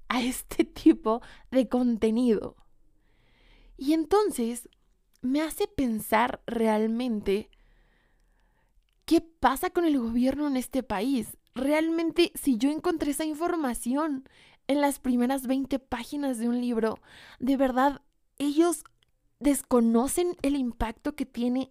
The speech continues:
el aborto en toda una sociedad y en toda una economía?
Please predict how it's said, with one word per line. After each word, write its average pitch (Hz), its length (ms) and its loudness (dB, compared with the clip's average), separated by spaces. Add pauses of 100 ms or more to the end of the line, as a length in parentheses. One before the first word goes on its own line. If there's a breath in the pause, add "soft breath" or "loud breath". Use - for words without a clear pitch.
(120)
el 285 160 0
aborto 233 720 0 (360 loud breath)
en 233 140 2
toda 285 260 -2
una 285 220 0
sociedad 240 580 -4
y 262 140 0
en 233 100 0
toda 240 320 0
una 247 240 0
economía? 226 800 -2